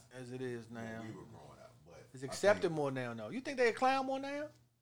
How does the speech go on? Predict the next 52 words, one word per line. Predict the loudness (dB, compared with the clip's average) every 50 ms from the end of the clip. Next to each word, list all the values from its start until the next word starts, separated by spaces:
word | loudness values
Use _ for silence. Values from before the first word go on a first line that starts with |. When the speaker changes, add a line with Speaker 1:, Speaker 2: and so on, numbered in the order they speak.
| _ _ _ _ _ _ _ _ _ _ _ -20
Speaker 2:
Depending | -20 -16 -12 -8 -8 -6 -6
on | -6 -6 -8
his | -10 -12
friends, | -16 -18 -18 -18 -18 -20 -20 -20 _ _ _ _ -12
which | -10 -10 -10 -12 -18 -20 -20 _ _ _ _ -12
are | -10 -8
not | -6 -6 -6 -6
really | -6 -8 -8
his | -10 -14 -16
friends. | -18 -20 -20 -20 _ _ _ _ _ _ _ _ _ _ _ -16
Speaker 1:
Yeah. | -14 -14 -14 -12 -8
Speaker 2:
That, | -6 -6 -6 -6 -10 -16 -16
you | -12
know, | -8 -8 -8 -8 -8 -10 -16 _ _ _ _ _
Speaker 1:
I | -16
think | -8 -4 -2 -2
it's | -2 -2 -4 4
Speaker 2:
that | 6 8 8 8 4
Speaker 1:
accepted | -2 0 2
more | 2 0 0
now. | -2
Speaker 2:
circle | -4 -4 -4 -4
of | -4 -6 -6 -4
the, | -6 -8 -8 -10 -14 -18 -20 -20 -20 -20 -20 -20 _ -16
the, | -14 -14
the | -12
kids | -12 -10 -8 -6 -6 -6 -6 -8
now, | -8 -8 -6 -6 -6 -6 -8 -10 -14 -20 _ _ _ _ _ _ _ _
Speaker 1:
Mm-hmm. | -20 -20 -20 -20 -20 -14 -12 -12
Speaker 2:
it | -10 -8 -8 -8
influences | -8 -8 -8 -10 -10 -10 -10 -12 -14 -16 -18 -20 -20
them. | _ _
Speaker 1:
Yeah, | -8 -6 -6 -6 -10 -14 -20 _ -16
yeah. | -16 -16 -16 -14 -12
And | -8 -6
it'll | -6 -6 -4
Speaker 2:
So | 0 0
Speaker 1:
pass | 2 2 2
Speaker 2:
they | 2 0 0 0
Speaker 1:
quick. | 0 -2 -2
Speaker 2:
see | 0 -2 -2
that, | -2 -2 -2 -2 -4 -6
they | -4
can | -2 -2 0
be | 2 2
like, | 2 2
Speaker 1:
<laughs> | 2
Speaker 2:
"Ah, | -2 -2 0 -2 -2
you | -4 -4 -6
got, | -8 -10 -10 -12 -12
you, | -16 -18 -18 -18 -20 -20 -20 -12
Speaker 1:
Yeah, | -6 -6 -4